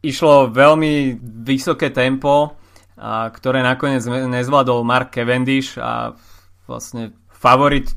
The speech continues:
číslo jeden, čo sa týka možno nejakého úplne hromadného šprintu, bol odpáraný už na Ciprese. Ale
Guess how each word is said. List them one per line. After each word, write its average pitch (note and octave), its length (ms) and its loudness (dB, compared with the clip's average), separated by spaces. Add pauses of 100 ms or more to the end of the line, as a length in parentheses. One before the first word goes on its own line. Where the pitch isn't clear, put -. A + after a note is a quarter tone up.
číslo D3 400 0
jeden, C#3 380 2
čo C3+ 100 -4
sa C3 240 2
týka C3 400 -2
možno C3 560 0
nejakého A#2+ 400 -4
úplne B2+ 400 -2
hromadného B2+ 560 0
šprintu, B2+ 480 -6
bol B2 240 -2
odpáraný C3 480 -2
už A#2+ 160 -6
na A#2 160 -6
Ciprese. C3 640 -6 (640)
Ale B2+ 480 0